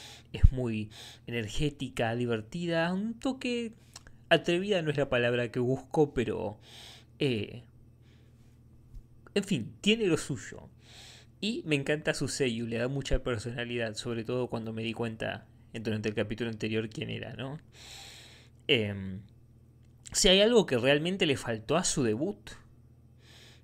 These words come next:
es algo de Sakuga en acción. Básicamente fue transformación, patrón de ataque número uno y patrón de ataque número dos, o sea, el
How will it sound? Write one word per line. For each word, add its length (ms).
es 200
algo 320
de 340
Sakuga 640
en 300
acción. 720
Básicamente 720
fue 380
transformación, 960
patrón 300
de 80
ataque 320
número 300
uno 520
y 100
patrón 300
de 100
ataque 300
número 320
dos, 480
o 80
sea, 280
el 260